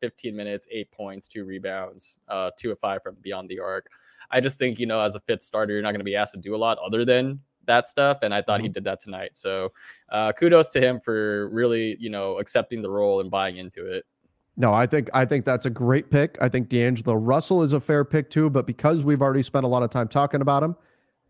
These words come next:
Speaker 2: I wanna throw a little bit, uh, a shine to my guy, Jackson Hayes.
Speaker 1: He's
Speaker 2: I thought
Speaker 1: also, he was also else gonna throw out there. Yep.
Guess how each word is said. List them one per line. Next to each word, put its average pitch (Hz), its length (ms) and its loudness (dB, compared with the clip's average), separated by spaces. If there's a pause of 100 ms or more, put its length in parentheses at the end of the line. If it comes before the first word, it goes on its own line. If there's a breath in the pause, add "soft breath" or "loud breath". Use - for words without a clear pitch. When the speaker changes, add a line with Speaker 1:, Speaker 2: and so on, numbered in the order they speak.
(180)
Speaker 2:
I 214 200 4
wanna 320 280 2
throw 214 340 4
a - 20 4
little 220 300 2
bit, 185 400 2 (540 soft breath)
uh, 156 380 4
a 160 120 2
shine 180 360 0
to 175 40 0
my 165 160 0
guy, 170 220 0
Jackson 170 540 0
Hayes. 113 480 -2 (360)
Speaker 1:
He's 131 300 2
Speaker 2:
I 151 60 10
thought 139 100 8
Speaker 1:
also, 131 300 4
he 135 100 -2
was 131 160 2
also 120 260 2
else 107 200 -4 (100)
gonna 104 240 -4 (160)
throw 98 180 -2
out 98 200 -4
there. 104 260 -4
Yep. 104 260 -4